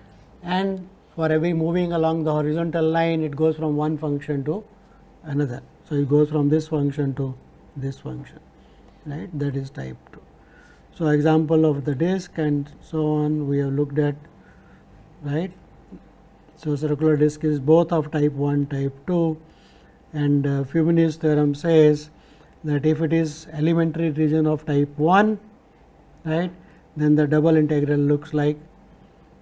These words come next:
right, integral x goes type one, x goes from A to B,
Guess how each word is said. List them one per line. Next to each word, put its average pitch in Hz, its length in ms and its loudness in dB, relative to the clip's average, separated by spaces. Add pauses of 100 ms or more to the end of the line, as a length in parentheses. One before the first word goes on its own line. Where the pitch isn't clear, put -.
(840)
right, 170 240 -6 (300)
integral 156 580 2 (880)
x - 320 -4
goes 170 380 0
type 165 340 0
one, 214 300 4
x 196 200 -4
goes 180 280 0
from 175 240 0
A 165 120 4
to 160 160 0
B, 190 260 0